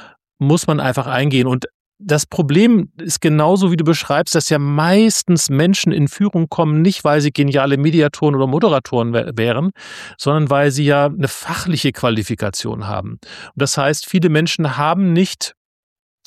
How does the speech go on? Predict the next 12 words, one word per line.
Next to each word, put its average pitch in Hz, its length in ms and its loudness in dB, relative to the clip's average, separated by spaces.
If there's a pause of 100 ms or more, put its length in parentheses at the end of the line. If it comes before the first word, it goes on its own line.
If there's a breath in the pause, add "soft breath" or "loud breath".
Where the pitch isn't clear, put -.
wirklich 165 500 0 (440)
gelernt, 143 760 2
wie 165 80 0
man 160 160 2
dann 147 180 2
mit 147 100 0
solchen 143 400 0
Fliehkräften - 720 -2
in 143 120 -2
solchen 139 360 0
Gesprächen 143 720 0
umgeht. 160 680 0